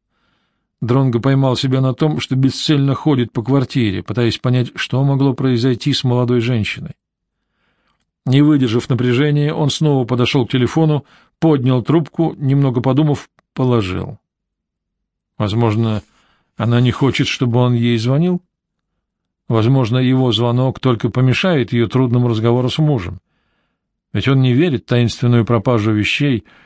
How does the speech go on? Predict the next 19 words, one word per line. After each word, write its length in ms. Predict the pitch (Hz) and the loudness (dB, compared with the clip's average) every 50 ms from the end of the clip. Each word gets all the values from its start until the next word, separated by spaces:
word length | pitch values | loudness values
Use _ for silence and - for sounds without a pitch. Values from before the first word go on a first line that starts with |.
| _ _ _ - | _ _ _ -4
и 80 | 120 113 | 0 0
его 180 | 110 113 120 | 2 2 2
можно 280 | 127 127 120 113 127 - | 0 0 0 0 -2 -2
понять. 520 | - 151 156 156 160 135 107 - - _ _ _ _ _ _ _ _ _ _ _ _ _ _ _ _ - | -2 0 0 0 0 -2 -2 -6 -10 _ _ _ _ _ _ _ _ _ _ _ _ _ _ _ _ -4
Ему 160 | - 117 123 113 | 0 0 0 2
кажется, 380 | - 143 139 127 117 - 131 | 2 2 0 0 -2 -4 -4
что 240 | - - 156 143 123 | -2 0 0 2 2
жена 340 | 104 131 147 151 147 139 120 | 2 0 0 0 0 0 -2
сама 420 | - - 151 160 180 175 143 117 | -2 0 0 0 2 0 0 -2
теряет 440 | - - 117 117 117 117 110 98 - | -2 0 0 0 0 0 -2 0 0
вещи, 400 | 151 175 170 - - 180 156 - - - - - - - - | 0 0 0 0 -2 -4 -4 -6 -8 -16 -20 -20 -20 -8 -2
а 80 | 117 | -2
затем 260 | 113 131 135 185 190 185 | 0 0 2 2 2 2
не 60 | 180 | 2
может 280 | 170 175 165 165 160 | 2 2 2 0 -2
вспомнить, 440 | - - - 175 185 180 170 156 - | -4 -4 -2 0 0 2 0 0 -2
куда 260 | - - 135 135 156 | -2 -2 0 2 0
их 120 | 165 - - | 0 -2 -2
прячет. 560 | - 113 107 101 92 - - - - _ | -2 0 0 0 -2 -4 -8 -14 -16 _